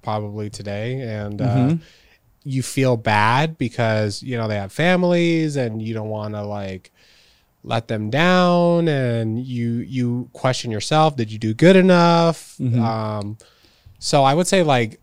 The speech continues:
Speaker 1: letting people go is probably the hardest part of being a leader.
Speaker 2: I, I would definitely agree with that.
Speaker 1: Yeah.
Speaker 2: And, but yeah, I think I was actually watching another podcast and they were talking about, like, letting people go. And I definitely agree with this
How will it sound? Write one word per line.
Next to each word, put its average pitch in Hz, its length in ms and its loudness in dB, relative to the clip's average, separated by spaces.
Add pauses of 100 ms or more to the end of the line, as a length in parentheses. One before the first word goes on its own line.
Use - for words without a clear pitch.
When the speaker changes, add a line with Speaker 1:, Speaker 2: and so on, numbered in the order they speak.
Speaker 1:
letting 123 380 -2
people 123 260 -2
go 113 300 -2
is 123 120 -2
probably 110 460 0
the 98 140 -4
hardest 101 720 -4
part 101 340 -6
of 98 160 -14
being 95 220 -8
a 95 40 -10
leader. 95 380 -12 (100)
Speaker 2:
I, 113 120 6 (120)
I 117 140 10
would 113 340 6
definitely 95 340 4
agree 85 200 -2
with 87 140 0
that. 90 340 0
Speaker 1:
Yeah. 113 260 -8
Speaker 2:
And, 123 360 4
but 131 160 -2
yeah, 143 280 4
I 127 120 2
think 135 400 0 (540)
I 127 60 8
was 127 120 8
actually 127 260 6
watching 110 380 6
another 104 180 4
podcast 101 520 4
and 104 60 0
they 101 60 2
were 98 60 4
talking 101 320 2
about, 95 180 4
like, 90 120 2
letting 98 140 0
people 98 200 -6
go. 95 100 0
And 95 80 0
I 95 60 0
definitely 98 340 2
agree 95 240 0
with 98 120 2
this 92 200 -2